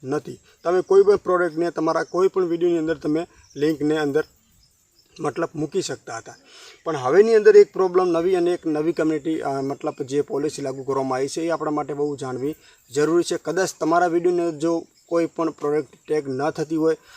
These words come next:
તો એની પ્રોબ્લેમ મિત્રો આ છે. તો આ વીડિયોની અંદર તમને જાણવા મળશે કે તમારા કોઈ પણ વીડિયોની અંદર કોઈ પ્રોડક્ટ તમે લગાવવા જઈ રહ્યા છો અને જો સેવ ના થતી હોય તો એનું કારણ આ વીડિયોમાં તમને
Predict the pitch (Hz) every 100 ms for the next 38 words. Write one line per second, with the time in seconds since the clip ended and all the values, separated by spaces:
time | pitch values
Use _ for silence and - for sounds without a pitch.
0 | - _ 147 151 160 147 135 139 139 131
1 | 143 143 - 117 - 127 139 131 127 139
2 | 156 156 156 147 156 151 147 131 131 143
3 | 147 147 - 156 151 139 147 151 143 160
4 | 185 196 165 165 170 160 156 160 - -
5 | _ 170 190 - 156 160 165 - 156 160
6 | 143 139 151 151 123 147 175 156 143 -
7 | 123 135 143 139 143 - 160 147 139 180
8 | 196 156 170 135 - - - - - 151
9 | 147 156 147 131 147 - - 127 123 123
10 | 120 120 127 120 135